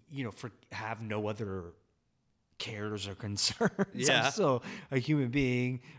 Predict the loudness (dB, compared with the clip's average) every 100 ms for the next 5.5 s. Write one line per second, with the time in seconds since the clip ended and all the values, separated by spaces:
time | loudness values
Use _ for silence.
0 | -6 2 2 2 0 0 0 0 0 0
1 | -2 -2 -6 -14 _ _ _ _ -2 2
2 | 2 0 2 2 2 0 -2 -2 -6 -8
3 | -18 _ 0 2 4 4 4 0 0 -2
4 | -2 -2 0 0 0 -4 -6 -10 -14 -16
5 | -14 -14 -12 -14 -16